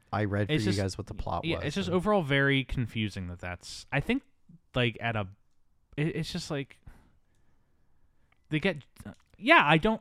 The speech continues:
Speaker 2: like, I can't even formulate thoughts about this movie. And that's not, you know,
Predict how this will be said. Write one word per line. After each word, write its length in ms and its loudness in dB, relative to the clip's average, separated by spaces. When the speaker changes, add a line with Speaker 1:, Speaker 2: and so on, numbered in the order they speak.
Speaker 2:
like, 200 4
I 80 6
can't 220 4
even 420 2
formulate 540 4
thoughts 320 2
about 240 -8
this 180 -10
movie. 420 -6
And 80 0
that's 120 2
not, 200 4
you 180 4
know, 320 2